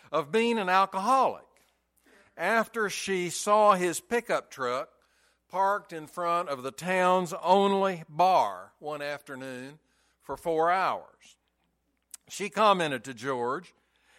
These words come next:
and others that everyone seen it there would know what he was doing and what he was. George, a man of very few words,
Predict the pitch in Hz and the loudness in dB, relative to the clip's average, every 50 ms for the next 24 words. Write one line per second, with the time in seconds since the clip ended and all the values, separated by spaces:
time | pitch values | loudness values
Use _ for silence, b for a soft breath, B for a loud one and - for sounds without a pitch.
0 | b - 147 160 180 196 208 196 165 135 120 123 185 196 - - - _ _ b | b -6 0 4 6 8 8 8 8 4 0 -6 -10 -14 -20 -20 -20 _ _ b
1 | b b b b b b - 143 156 185 - 202 214 254 262 254 262 254 240 226 | b b b b b b -10 -10 -10 -8 -6 -2 0 2 2 2 2 0 -2 -2
2 | 220 220 214 214 208 208 202 190 - _ - - - - - 254 262 262 240 214 | -2 -2 -2 -2 -4 -4 -8 -12 -16 _ -16 -12 -10 -6 -4 -2 -2 -2 -2 -2
3 | 165 131 123 - 120 117 131 123 107 101 104 104 120 156 156 _ _ _ _ b | -2 -4 -6 -10 -8 -8 -6 -6 -6 -6 -8 -10 -12 -14 -16 _ _ _ _ b
4 | b b b b b b _ 135 156 170 170 147 165 180 196 202 208 226 233 226 | b b b b b b _ -4 -4 -4 -4 -2 0 2 4 4 6 4 4 2
5 | 196 208 214 202 190 202 214 196 196 190 170 151 156 180 190 185 156 123 98 80 | 2 0 -2 -2 -2 -4 -4 -2 -2 -2 -2 -2 -2 0 0 0 0 -2 -6 -10
6 | - _ _ _ _ _ _ _ _ _ _ _ _ _ - 143 143 139 131 135 | -16 _ _ _ _ _ _ _ _ _ _ _ _ _ -12 -12 -12 -10 -6 -4
7 | 170 170 180 170 151 156 160 160 147 151 147 143 131 110 92 - - _ _ - | -2 -2 -2 -4 -6 -10 -10 -8 -4 0 0 2 2 0 -2 -6 -12 _ _ -20
8 | - - _ _ _ _ _ _ _ _ _ _ _ _ _ _ B B B B | -20 -20 _ _ _ _ _ _ _ _ _ _ _ _ _ _ B B B B
9 | B B - 123 170 240 254 233 185 151 147 165 208 196 - - - _ _ _ | B B -6 4 6 8 8 8 8 6 4 0 -2 -6 -10 -20 -20 _ _ _
10 | _ _ _ _ _ _ _ _ _ _ - 139 143 147 151 160 160 170 170 175 | _ _ _ _ _ _ _ _ _ _ -16 -16 -14 -10 -10 -8 -8 -6 -6 -6
11 | 180 190 196 185 147 143 139 131 127 156 185 196 196 196 190 190 185 165 160 _ | -6 -6 -8 -10 -10 -10 -10 -8 -8 -8 -6 -4 -4 -4 -4 -6 -8 -10 -14 _
12 | _ _ - 165 165 175 175 170 160 160 151 131 117 107 104 113 143 - - - | _ _ -20 -14 -12 -10 -8 -2 0 2 2 2 0 -2 -4 -8 -12 -16 -20 -20